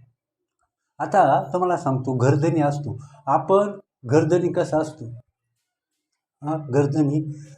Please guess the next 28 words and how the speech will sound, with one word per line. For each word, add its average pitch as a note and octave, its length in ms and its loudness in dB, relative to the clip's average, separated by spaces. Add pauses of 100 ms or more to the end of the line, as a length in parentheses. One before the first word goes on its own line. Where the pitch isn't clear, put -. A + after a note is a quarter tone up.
(160)
घरामध्ये E3 460 0
राहतो D#3 460 -2 (640)
आणि D#3 520 2 (120)
पैसे E3+ 320 0
मिळाले E3+ 400 2
काही, D#3+ 360 2
आता C#3+ 300 0 (360)
एक, D#3 260 -2
अं, D3 600 0
दृष्टांत D#3 400 -4
सांगितलं E3+ 440 -6
होतं, A#2 200 -8 (460)
नाही B2 240 -8
का, A#2+ 100 -10 (600)
की D#3+ 180 -2
एक D#3 60 -6
कुटुंब F3 340 -6
होतं, A#2+ 340 -4 (960)
त्यांनी D#3 300 -4
कांद्याचे C#3 420 0
पैसे D3 300 -2
त्यांना D3 320 -4
मिळाले D3+ 360 -2 (720)
आणि C#3 160 -8
कांद्याचे D3+ 400 0
बरेच E3+ 340 0
पैसे F3+ 260 -2
मिळाले, C#3 580 -4